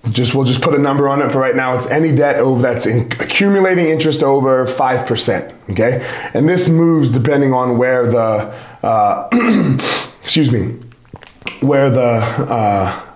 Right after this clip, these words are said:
where the markets are. Sorry about that, okay? So depending on where the markets are, this can move. So, but let's just call it five percent. Get out of debt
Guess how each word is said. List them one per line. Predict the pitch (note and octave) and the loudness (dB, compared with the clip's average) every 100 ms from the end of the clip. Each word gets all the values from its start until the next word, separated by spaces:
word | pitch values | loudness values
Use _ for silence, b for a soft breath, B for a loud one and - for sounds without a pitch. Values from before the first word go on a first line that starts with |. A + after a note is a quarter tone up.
| - _ _ | -20 _ _
where | C3 | 0
the | C3+ | 2
markets | D#3 E3 B2+ A#2+ | 2 0 0 -2
are. | D#2+ | -2
Sorry | - B2+ A2 | -2 0 0
about | G2 F2+ | 0 0
that, | F#2 - - B - | -4 -4 -10 B -6
okay? | B2+ B2 C3+ - - | -2 0 -2 -6 -6
So | B2+ | -2
depending | A#2+ C#3 F3 G3 | 0 0 0 2
on | F3 | 2
where | E3+ F3 | 2 2
the | |
markets | D#3 D3+ D#3 C#3+ | 2 0 0 0
are, | D3 | 0
this | A#2+ C3 | 0 -2
can | - B2 | 0 2
move. | B2 G#2+ - - - - | 2 2 -2 -8 -16 -14
So, | - C#3+ B2+ G2+ - - | -4 0 2 0 -6 -2
but | C#3 | 0
let's | E3+ E3+ | 2 0
just | D3+ | 0
call | E3+ D#3 | 0 0
it | - | 0
five | C3+ A#2+ | 0 -2
percent. | - G#2+ A2 D#2 - - _ _ _ - | -4 -4 -4 -6 -12 -20 _ _ _ -2
Get | D#3 F3 - | 0 2 0
out | C#3 D3+ | 0 0
of | D3 A2 | 0 2
debt | D3 C#3+ - - - - | 2 2 0 -6 -14 -20